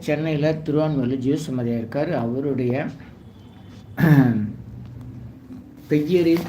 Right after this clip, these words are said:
ஸ்ரீமத் பாமன் சாமிகள் தபோவனம் என்ற பெயர்ல திண்டுக்கல் மாவட்டம் பச்சைநாயக்கன்பட்டி பழனியிலேருந்து ஒரு ஆறு கிலோமீட்டர் தூரத்துல கணக்கம்பட்டி சாமிக்கு புகழ்பெற்ற கனகம்பட்டி சுவாமியுடைய ஜீவசமாதி இருக்கிற இடத்துல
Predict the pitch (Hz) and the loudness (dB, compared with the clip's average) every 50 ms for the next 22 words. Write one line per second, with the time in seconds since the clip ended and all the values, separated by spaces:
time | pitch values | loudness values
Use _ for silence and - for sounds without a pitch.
0 | - - - 147 135 139 139 - - - 139 135 143 160 175 175 175 170 170 - | -10 -8 -4 -4 -2 -2 -2 -4 -6 -6 -4 -4 -2 -2 0 0 0 0 0 0
1 | 147 147 143 147 143 143 139 120 107 123 120 123 147 147 143 143 139 131 120 113 | 0 -2 -2 0 0 0 0 0 -2 -2 -2 -2 -2 -2 -2 -2 -2 -2 -2 -4
2 | 117 104 - - 113 113 101 107 120 160 - - 127 135 135 135 135 131 127 120 | -4 -6 -8 -8 -8 -8 -6 -6 -6 -6 -8 -8 -8 -6 -6 -6 -6 -6 -6 -6
3 | 117 117 - - 113 113 - 131 127 120 107 101 95 95 104 - - - - 123 | -6 -8 -8 -10 -12 -10 -10 -8 -6 -6 -6 -6 -6 -8 -10 -10 -10 -8 -6 -6
4 | 135 165 185 170 143 127 131 143 147 131 117 107 98 113 123 127 131 123 123 120 | -4 -4 -4 -4 -4 -4 -4 -4 -4 -4 -6 -6 -6 -6 -6 -6 -8 -8 -6 -6
5 | 120 127 - 127 101 101 107 104 104 107 104 107 104 135 - - - - - - | -6 -6 -6 -8 -8 -8 -8 -8 -8 -10 -10 -8 -8 -6 -6 -8 -8 -12 -20 -20
6 | - - - - - - - - - - 151 180 185 190 175 160 131 127 127 - | -20 -20 -20 -20 -18 -18 -18 -14 -10 -6 -4 -4 -4 -4 -4 -4 -6 -6 -6 -8
7 | - 123 117 117 117 117 - 151 156 165 - - - - - - - - - 131 | -6 -4 -2 -2 -2 -2 -2 -4 -6 -6 -8 -10 -14 -16 -16 -16 -14 -12 -12 -12
8 | - - - 131 139 139 - - 135 - - 139 - 131 127 143 151 147 135 127 | -10 -10 -8 -6 -6 -6 -6 -6 -8 -6 -6 -6 -6 -6 -6 -6 -4 -4 -4 -4
9 | 120 - - - 120 117 113 113 113 - 117 113 - - - - - - - - | -4 -6 -6 -6 -6 -4 -4 -4 -4 -4 -6 -6 -6 -6 -8 -8 -6 -6 -4 0
10 | 139 156 160 160 160 - - 135 127 120 120 113 120 120 117 - - - - - | 0 2 2 2 0 -2 -4 -4 -2 -2 -2 -2 -4 -4 -6 -6 -8 -8 -8 -8
11 | - - 131 147 160 170 165 - 160 143 117 110 - - - - 127 165 | -6 -2 0 0 0 0 0 -2 0 0 0 0 -2 -6 -6 -4 -4 -4